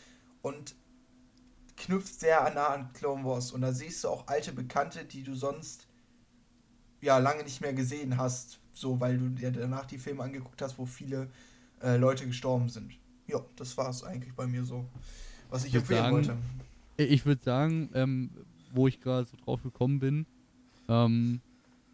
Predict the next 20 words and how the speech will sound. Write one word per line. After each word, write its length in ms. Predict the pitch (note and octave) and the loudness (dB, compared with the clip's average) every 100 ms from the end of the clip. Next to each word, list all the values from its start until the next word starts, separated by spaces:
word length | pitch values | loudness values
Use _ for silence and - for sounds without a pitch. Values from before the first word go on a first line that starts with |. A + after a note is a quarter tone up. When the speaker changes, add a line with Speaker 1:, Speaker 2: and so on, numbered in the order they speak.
| _ - | _ 0
Speaker 2:
so 60 | |
Speaker 1:
Ja. 60 | A#2+ | 0
Speaker 2:
themenmäßig, 760 | - C#3 D#3 C#3 B2 B2 A#2+ | 6 8 8 6 4 2 0
wir 60 | A#2+ | -2
können 180 | - C3+ | 4 4
ja 60 | |
auch 60 | B2 | 6
mal 140 | B2 | 4
so 120 | A#2 A#2 | 4 2
eine, 280 | A#2 A2 | 2 2
so, 220 | G#2+ A2 A2 | 2 0 0
so 280 | A2 A2 | 0 0
Special-Folgen 840 | A2 - A#2+ A2+ A2+ - A2+ A2+ A2 | -2 4 4 6 4 4 4 6 4
machen, 260 | G#2+ A2+ G#2+ | 4 2 2
so, 140 | G#2+ | 0
keine 280 | - A2 A2 | 0 2 2
Ahnung, 260 | G#2+ A#2 A2 | 2 2 2
wo 140 | A2 | -2
wir 120 | A2 | -2
einfach 360 | A#2+ A#2 A#2 | 2 2 0